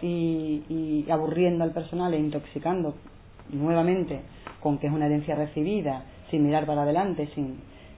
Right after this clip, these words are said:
sin ser, sin, sin ser realmente gobernantes de la ciudad, sino pareciendo que hacen oposición a la oposición, pues se puede agitar con virulencia, al tiempo que se pone una cara, eh, una, una sonrisa falsa,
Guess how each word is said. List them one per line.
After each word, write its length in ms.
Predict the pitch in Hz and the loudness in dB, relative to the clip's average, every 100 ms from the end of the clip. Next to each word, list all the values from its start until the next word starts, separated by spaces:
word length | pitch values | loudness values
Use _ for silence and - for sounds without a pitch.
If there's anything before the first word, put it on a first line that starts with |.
| - | -2
sin 180 | 151 151 | 0 2
ser, 300 | 165 160 147 | 0 0 0
sin, 160 | 151 143 | -4 0
sin 220 | 147 131 | 0 0
ser 180 | - 165 | 0 4
realmente 360 | 165 175 170 165 | 6 6 6 4
gobernantes 400 | 160 165 165 170 | 4 4 2 0
de 60 | |
la 80 | 160 | 0
ciudad, 260 | 165 185 220 | 0 0 0
sino 200 | 185 151 | 0 -2
pareciendo 480 | 139 139 - 180 170 | 0 -4 0 2 2
que 80 | 156 | 0
hacen 240 | 147 156 | -2 -2
oposición 560 | 147 143 147 139 151 151 | -2 -4 -6 -4 -2 0
a 40 | |
la 80 | 151 | 0
oposición, 640 | 147 156 170 208 226 269 - - - - - - - - - - - - - - | -2 -4 -2 4 4 4 -4 -18 -20 -20 -20 -20 -18 -18 -18 -18 -18 -18 -18 -4
pues 140 | 170 | -2
se 80 | 170 | 0
puede 160 | 165 160 | 2 2
agitar 360 | 170 175 175 | 2 2 2
con 140 | 170 175 | 2 2
virulencia, 640 | 180 185 226 220 226 247 - | 4 4 4 2 0 -2 -2
al 140 | 143 | -4
tiempo 260 | 160 165 147 | 0 0 -2
que 80 | 147 | -4
se 120 | 135 | -4
pone 240 | 160 160 | -2 0
una 280 | 147 151 151 | 0 0 0
cara, 440 | 156 160 156 151 143 - - - - - | 0 2 0 -2 -8 -18 -20 -20 -18 -6
eh, 160 | 143 | -2
una, 320 | 143 151 147 143 | 0 0 -2 -2
una 260 | 151 160 | -4 -4
sonrisa 360 | 170 165 170 165 | -2 -2 0 -2
falsa, 520 | - 233 226 - 233 | 4 4 4 -2 -8